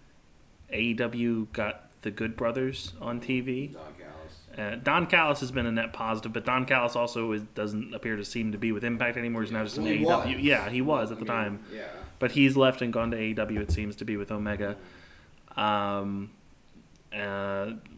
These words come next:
Speaker 1: again, I just, I, I feel like it's more of a net positive for the fans because of what it did.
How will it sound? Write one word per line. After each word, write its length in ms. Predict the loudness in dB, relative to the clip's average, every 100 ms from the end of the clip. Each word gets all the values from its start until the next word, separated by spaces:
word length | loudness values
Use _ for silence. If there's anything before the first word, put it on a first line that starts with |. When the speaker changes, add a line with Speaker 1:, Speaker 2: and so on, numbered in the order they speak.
| -14
Speaker 1:
again, 280 | -4 0 2
I 100 | 2
just, 200 | 0 0
I, 240 | 4 4 4
I 40 | 2
feel 220 | 4 4
like 400 | 4 2 -4 -20 -18 -18 -18 -20 -20 -20 -20 -20 -20 -20 -20 -20 -10
it's 180 | -6 2
more 120 | 4
of 80 | 6
a 40 |
net 140 | 4 4
positive 360 | 2 0 -2 -4
for 100 | -6
the 60 |
fans 320 | 2 4 4
because 200 | 2 -2
of 120 | -2 -2
what 140 | -2
it 160 | -2 -2
did. 340 | -2 0 -4